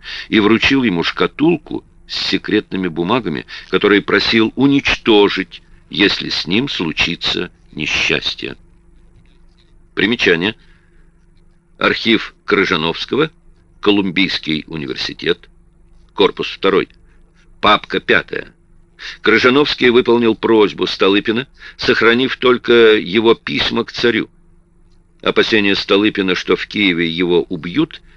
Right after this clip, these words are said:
возможно, восходили к дезинформации, которую, как описано ниже, его будущий убийца представил охранке.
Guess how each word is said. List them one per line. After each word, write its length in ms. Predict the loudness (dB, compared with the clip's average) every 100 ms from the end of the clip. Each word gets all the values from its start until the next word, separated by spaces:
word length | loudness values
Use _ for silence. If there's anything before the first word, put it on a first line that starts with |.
| -20 _
возможно, 800 | -2 -2 -2 -4 -2 -4 -4 -8
восходили 680 | -6 -6 -2 -2 0 0 0
к 140 | -2
дезинформации, 920 | -4 -2 -2 -4 -4 -2 -2 -4 -4 -2
которую, 380 | -2 -2 -2
как 360 | -2 -4 -6 -14 -14
описано 440 | -10 -8 -8 -8
ниже, 400 | -4 -2 -2 -4 -8 -20 -18 -4
его 260 | 0 2
будущий 420 | 0 -2 -4 -6 -8
убийца 560 | -6 -6 -4 -6 -6 -8 -20 -8
представил 680 | -6 -6 -6 -2 -2 -2 -8
охранке. 640 | -12 -10 -10 -12 -14 -18